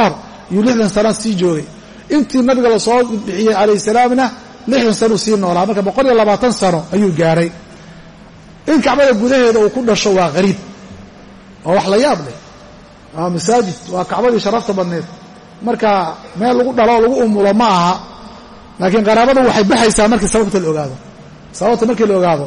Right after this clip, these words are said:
idaa ur-, idaa urima s-, idaa urifa sabab, badala alcajab bay dhahaan.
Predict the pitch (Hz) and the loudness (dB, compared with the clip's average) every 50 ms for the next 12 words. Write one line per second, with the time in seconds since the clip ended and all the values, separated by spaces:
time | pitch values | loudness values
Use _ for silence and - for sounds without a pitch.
0 | - - - 180 185 190 190 185 214 240 226 - 214 202 214 202 185 196 233 240 | -10 -8 -4 -2 0 0 0 2 2 2 2 2 2 2 2 2 2 2 2 2
1 | 233 208 196 - - - - 214 208 202 185 240 247 233 - 214 180 - - 285 | 2 2 0 -2 -4 -4 -2 0 0 2 2 2 2 2 0 -2 -4 0 0 2
2 | 262 196 - - - - - - - - - 226 247 220 214 214 - 247 202 202 | 2 0 -2 -4 -18 -20 -20 -16 -6 -6 -2 0 2 2 2 2 2 0 0 0
3 | 175 170 165 156 151 139 | 0 -2 -2 -4 -6 -8